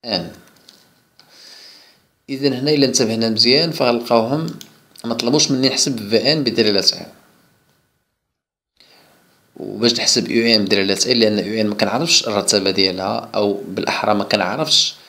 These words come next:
الطبيعة ديالها واش هندسية ولا حسابية، إذن ما يمكنليش نحسبها بدلالة ان إلا إلا حسبنا في ان بدلالة ان.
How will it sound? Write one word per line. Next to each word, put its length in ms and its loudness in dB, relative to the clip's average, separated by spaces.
الطبيعة 420 2
ديالها 340 0
واش 260 0
هندسية 440 -4
ولا 140 -4
حسابية، 540 -2
إذن 260 0
ما 40 4
يمكنليش 360 2
نحسبها 300 0
بدلالة 500 2
ان 60 -2
إلا 580 0
إلا 180 2
حسبنا 680 -4
في 100 0
ان 460 -2
بدلالة 1000 2
ان. 80 -10